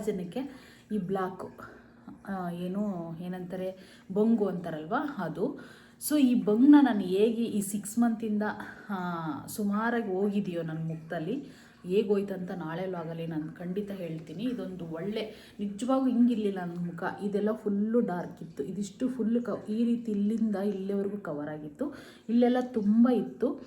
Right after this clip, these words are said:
ಮತ್ತು ಈ ಜಾಗದಲ್ಲಿ ಇದೆಲ್ಲ ಇತ್ತು. ಈಗಲೂ ಸ್ವಲ್ಪ ಸ್ವಲ್ಪ ಕಾಣಿಸ್ತಿದೆ ನೋಡಿ, ಹತ್ತಿರದಿಂದ ತೋರಿಸ್ತೀನಿ ನೋಡಿ ಕ್ಲೋಸಪ್ಪಲ್ಲಿ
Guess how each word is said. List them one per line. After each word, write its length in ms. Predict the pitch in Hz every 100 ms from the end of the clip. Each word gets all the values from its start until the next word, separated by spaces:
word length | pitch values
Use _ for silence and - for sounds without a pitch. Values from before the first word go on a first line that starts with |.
| - - 254
ಮತ್ತು 160 | 294
ಈ 180 | 269 262
ಜಾಗದಲ್ಲಿ 460 | 262 254 233 277 262
ಇದೆಲ್ಲ 300 | 196 180 180
ಇತ್ತು. 320 | 175 - -
ಈಗಲೂ 300 | 240 285 311
ಸ್ವಲ್ಪ 220 | 269 247
ಸ್ವಲ್ಪ 260 | 240 233 233
ಕಾಣಿಸ್ತಿದೆ 600 | 220 196 208 - 185 175
ನೋಡಿ, 240 | 175 170
ಹತ್ತಿರದಿಂದ 460 | 160 - 240 233 220
ತೋರಿಸ್ತೀನಿ 460 | 202 180 - 180
ನೋಡಿ 100 | 175
ಕ್ಲೋಸಪ್ಪಲ್ಲಿ 840 | 175 180 180 190 185 - 175 262